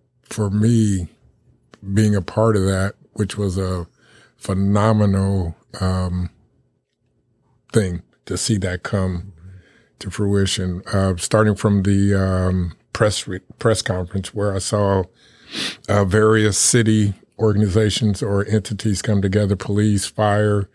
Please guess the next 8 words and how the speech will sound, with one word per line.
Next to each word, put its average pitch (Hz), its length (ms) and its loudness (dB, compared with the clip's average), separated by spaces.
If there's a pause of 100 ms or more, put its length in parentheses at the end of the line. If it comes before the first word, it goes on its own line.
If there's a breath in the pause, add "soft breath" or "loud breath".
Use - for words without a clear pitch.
(460 soft breath)
uh, 101 160 0
city 107 280 2
management. 104 920 2
Uh, 98 420 0
we 98 100 0
saw 101 280 -2
some 98 460 2 (120)
city 101 720 0